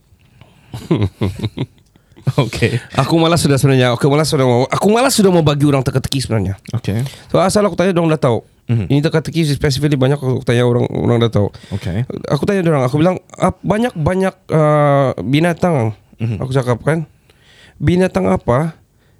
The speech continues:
Speaker 2: yang biji dia ditengkuk?" Saya tanya, berapa saya tanya, "Ber-, kenapa banyak-banyak apa, banyak apa,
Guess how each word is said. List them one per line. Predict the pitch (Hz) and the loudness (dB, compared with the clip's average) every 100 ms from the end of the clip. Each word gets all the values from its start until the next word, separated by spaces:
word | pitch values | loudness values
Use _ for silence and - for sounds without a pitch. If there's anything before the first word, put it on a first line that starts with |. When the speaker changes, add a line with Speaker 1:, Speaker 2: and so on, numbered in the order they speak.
| _ | _
Speaker 2:
yang | 147 160 180 170 - _ _ _ _ _ _ - - _ _ _ _ _ _ | 0 2 2 0 -4 _ _ _ _ _ _ -20 -20 _ _ _ _ _ _
biji | 135 139 170 151 196 | -2 0 2 2 2
dia | 175 | 2
ditengkuk?" | 190 170 - 190 202 156 - - - - - - - - _ _ _ _ _ | 0 -4 -2 0 0 -2 -8 -20 -20 -20 -20 -20 -20 -20 _ _ _ _ _
Saya | - | -4
tanya, | 151 151 | 0 0
berapa | 143 160 | 0 0
saya | 151 143 | -2 0
tanya, | 139 127 | 0 0
"Ber-, | 123 139 - | 0 -2 -2
kenapa | - 165 170 170 127 - | -2 0 0 -4 -6 -6
banyak-banyak | 76 156 160 165 147 | -2 0 0 0 -2
apa, | 156 160 | -2 0
banyak | 151 165 | 0 -2
apa, | - | -2